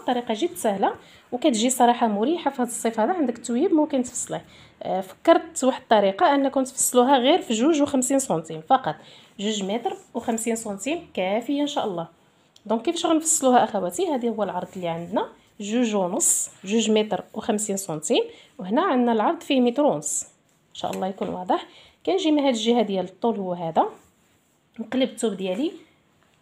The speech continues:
يعني بهذا الشكل هذا. اصلا الحافه القماش كتكون من جوج جهات، يعني في الجهه ديال الطول كتكون عندنا من هنا ومن هاد، من هاد الجهه. غادي نطوي الثوب ديالي على أربعة بهذا الشكل هذا هكذا. كنخلي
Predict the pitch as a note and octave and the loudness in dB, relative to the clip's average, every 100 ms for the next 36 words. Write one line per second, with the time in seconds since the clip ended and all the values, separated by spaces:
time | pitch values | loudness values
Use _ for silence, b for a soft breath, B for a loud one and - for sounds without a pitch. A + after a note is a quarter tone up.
0 | _ G3 G3+ G#3 A3 - - F#3 F3 B3 | _ -16 -10 -8 -8 -10 -14 -12 -4 -2
1 | F4 - B3+ C#4 C4 C4+ C4 B3 A3 A3 | -2 -6 -4 -4 -2 -4 -2 -4 -4 -4
2 | A#3 C#4+ B3 - A3+ A3 A3+ G#3+ F3+ E3 | -2 -2 -4 -2 -2 0 0 -2 -4 -8
3 | E3 E3 F#3 G3 F#3 G3 G3 G3 F#3+ D#4 | -10 -8 -6 -6 -4 -2 -2 -4 -4 -4
4 | D#4 A#3 - F#3+ F#3+ F#3 F3+ F#3+ G4 - | -2 -2 0 -2 0 -2 -4 -2 -4 -4
5 | C4 A#3 G3+ - - G#3 G#3+ - - D#3+ | -2 -2 -2 -6 -8 -4 -4 -4 -8 -12
6 | - B B B B A#3+ G4 F4 D#4+ D#4+ | -14 B B B B -2 0 0 -2 0
7 | C4 A3 A#3 A3 G#3+ - G#3 A#3+ G3+ F3+ | -2 2 2 2 -4 0 4 4 4 0
8 | D#3 F3+ A#4+ - _ _ _ _ _ _ | 0 0 -2 -8 _ _ _ _ _ _
9 | _ _ _ _ _ _ _ - G3 F3+ | _ _ _ _ _ _ _ -16 -10 -10
10 | F3+ - - F3 E3+ E3+ - - _ _ | -10 -14 -14 -12 -8 -4 -4 -6 _ _
11 | _ _ _ _ _ _ _ _ _ _ | _ _ _ _ _ _ _ _ _ _
12 | _ _ _ F#3+ E3 - D4 D4+ A3+ - | _ _ _ -12 -12 -8 -8 -6 -8 -8
13 | A3 B3 | -8 -6